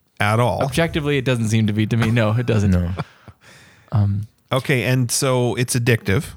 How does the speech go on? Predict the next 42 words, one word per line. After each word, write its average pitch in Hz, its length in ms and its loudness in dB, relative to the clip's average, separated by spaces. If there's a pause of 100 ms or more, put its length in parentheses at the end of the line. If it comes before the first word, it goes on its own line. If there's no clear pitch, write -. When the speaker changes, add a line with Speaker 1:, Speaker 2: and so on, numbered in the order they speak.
(340)
Speaker 2:
So, 117 380 2
so 131 240 0
I 123 100 0
think 175 320 -2
that 170 180 -2
from, 135 240 -2
I, 113 280 -2
I've 127 80 -2
asked 135 260 -2
people 127 240 -2
about 110 240 2
it 113 140 0
and 113 100 0
I, 107 100 4
and, 110 380 0
and 110 140 2
read 113 100 2
about 110 220 0
it. 147 80 -2
Like, 120 260 0 (160)
some 123 340 0
of, 131 220 -2 (240)
some 131 240 0
of - 80 0
it, 123 140 -10
you 135 80 0
know, 120 80 2
you 120 60 2
don't 123 160 0
need 127 180 2
nicotine, 151 560 0
but 117 100 0
I 127 60 2
think 127 160 -2
most, 123 460 2
especially 120 320 0
young 117 100 2
people 113 180 0
that, - 220 -2
that 110 160 2
do 107 160 2
it, 98 100 0